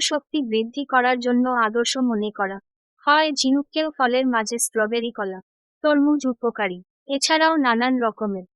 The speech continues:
বাদাম, কুমড়োর বীজ, সূর্যমুখীর বীজ, চীনা বাদাম, কাজু বাদাম, পেস্তা বাদাম, দুধ ও চিনি ছাড়া চা এবং রসুন প্রতিদিন সেব করলে যৌন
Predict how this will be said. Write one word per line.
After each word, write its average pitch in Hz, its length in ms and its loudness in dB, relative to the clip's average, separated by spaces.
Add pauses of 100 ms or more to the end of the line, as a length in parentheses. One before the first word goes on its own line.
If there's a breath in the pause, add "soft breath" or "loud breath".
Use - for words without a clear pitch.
(160)
বাদাম, 240 420 2
কুমড়োর 285 400 2
বীজ, 240 260 0
সূর্যমুখীর 277 720 -2
বীজ, 226 300 -2
চীনা 196 260 -4 (420)
বাদাম, 226 460 2 (260)
কাজু 262 320 4
বাদাম, 262 340 2
পেস্তা 254 360 0
বাদাম, 226 400 2
দুধ 240 260 0
ও 247 80 -2
চিনি 190 320 -6 (440)
ছাড়া 277 360 2
চা 294 240 0
এবং 262 280 2
রসুন 240 380 2
প্রতিদিন 262 520 0
সেব 233 320 -2
করলে 196 300 -4 (440)
যৌন 277 320 2